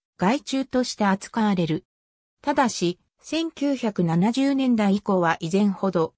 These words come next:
病原体の保有率が高くなくなったので、害虫としての有害性ははるかに低くなったとの意見も聞かれる。また、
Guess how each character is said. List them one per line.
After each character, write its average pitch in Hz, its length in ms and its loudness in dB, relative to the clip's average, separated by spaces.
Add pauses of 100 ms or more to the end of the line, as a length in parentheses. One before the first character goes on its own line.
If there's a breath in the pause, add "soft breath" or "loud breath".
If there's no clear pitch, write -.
(160)
病 277 300 2
原 302 180 -2
体 269 260 -2
の 269 100 -2
保 269 160 0
有 269 180 2
率 208 240 -2
が 180 160 0
高 185 320 -8
く 220 140 0
な 226 100 0
く 214 100 -2
な 202 120 2
っ - 40 -6
た 202 180 -2
の 165 120 0
で、 151 200 -2 (240)
害 233 240 0
虫 285 240 -4
と 269 100 -4
し - 80 -10
て 247 140 -4
の 208 140 2
有 196 220 2
害 247 240 0
性 240 300 0
は 208 140 0
は 269 140 0
る 294 120 -2
か 208 120 2
に 170 100 0
低 - 300 -12
く 240 100 -2
な 220 140 2
っ - 60 -6
た 208 160 -2
と 170 140 -6
の 160 180 -2 (220)
意 233 120 -6
見 226 260 2
も 170 100 0
聞 - 140 -20
か 170 120 -4
れ 156 120 -2
る。 139 180 -4 (420)
ま 185 140 2
た、 - 260 2